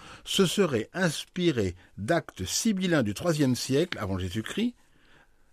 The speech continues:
actes qui auraient été eux-mêmes écrits par un auteur juif. Et effectivement, on trouve chez Virgile : « La chèvre rentrera, les mamelles trop pleines,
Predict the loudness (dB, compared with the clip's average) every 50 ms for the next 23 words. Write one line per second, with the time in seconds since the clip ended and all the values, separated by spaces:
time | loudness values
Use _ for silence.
0 | _ _ -2 -2 -2 -2 -4 -4 -4 -2 2 2 2 4 4 2 0 0 -2 -4
1 | -4 0 6 6 6 8 8 6 4 6 4 2 2 2 0 0 0 2 2 2
2 | 4 4 4 4 4 2 2 2 2 4 4 4 4 2 -6 -16 -18 -20 _ _
3 | _ -20 -20 -20 -14 -12 -2 6 6 6 6 6 2 0 0 0 0 0 2 2
4 | 2 2 2 -2 -4 -10 _ -20 -20 _ -6 0 2 2 2 0 2 4 4 6
5 | 4 4 0 -4 -8 0 2 2 4 4 2 0 0 0 0 2 2 2 2 0
6 | -4 _ _ _ _ _ _ _ _ _ -4 -2 -2 -2 -2 2 4 6 6 6
7 | 6 4 2 2 2 0 -2 0 0 -2 0 0 0 0 0 -2 -4 -8 -12 -20
8 | -20 -20 _ _ -2 0 2 4 4 4 4 2 0 0 -4 -4 -2 0 2 2
9 | 2 2 2 -2 -4 -6